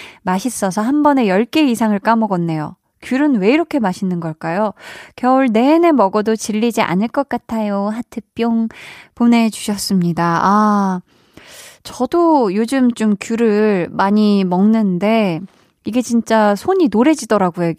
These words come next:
계속 귤을 까먹으니까. 그래서 귤을 칼로 잘라 먹을까 이 생각을 하고 있는데,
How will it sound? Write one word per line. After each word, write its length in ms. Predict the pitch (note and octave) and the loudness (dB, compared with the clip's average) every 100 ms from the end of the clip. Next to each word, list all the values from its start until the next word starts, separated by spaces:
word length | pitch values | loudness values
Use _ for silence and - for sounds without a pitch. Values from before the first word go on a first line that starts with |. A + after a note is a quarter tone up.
| - | -6
계속 320 | G#3+ B3 A#3+ | -2 -2 -4
귤을 240 | - G#3 | -6 -6
까먹으니까. 1080 | G#3+ A3+ D4 C#4 A3 F#3 - D#3+ D#3 E3 D3+ _ - - - - | -2 0 2 2 0 -4 -4 -4 -2 -4 -6 _ -20 -20 -20 -20
그래서 360 | - A3 G#3 F3 | -10 -8 -8 -10
귤을 360 | - G3 A#3 - | -12 -6 -4 -6
칼로 400 | - - F#4 B3 | -10 -10 -6 -6
잘라 360 | - C#4 F4+ | -4 -2 0
먹을까 440 | F4+ D4 B3+ - F3 | 0 0 -2 -2 -2
이 60 | |
생각을 380 | E3+ G#3 F#3+ F#3 | 0 0 0 -2
하고 180 | A3+ G#3 | -2 -2
있는데, 400 | F3+ E3 D#3+ | -2 -2 -4